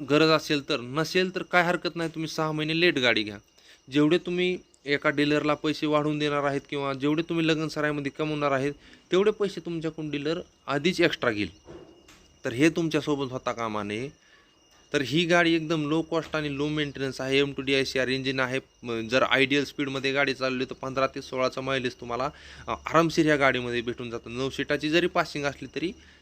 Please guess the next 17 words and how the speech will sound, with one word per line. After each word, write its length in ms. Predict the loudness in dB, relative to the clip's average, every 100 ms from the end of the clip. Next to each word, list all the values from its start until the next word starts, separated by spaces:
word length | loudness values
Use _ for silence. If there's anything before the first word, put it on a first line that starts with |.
| 0
तेरा 200 | 4 4
ते 140 | 4 -2
चौदा 340 | -2 0 2
माणसं 320 | 0 0 -2
तुम्ही 240 | -6 -6 -2
आरामशीर 380 | -2 -2 -4 -2
ह्या 120 | 2
गाडीमध्ये 420 | 4 2 0 -2
वाहून 280 | 0 -2 0
नेऊ 120 | -2
शकता. 360 | -2 -6 -8 -10 -10 -20 -14
अ, 200 | -8 0
with 220 | 2 2
carrier 420 | 4 4 4 4
जर 180 | 2 0
तुम्ही 260 | 0 -2 -2
वर 240 | 0 0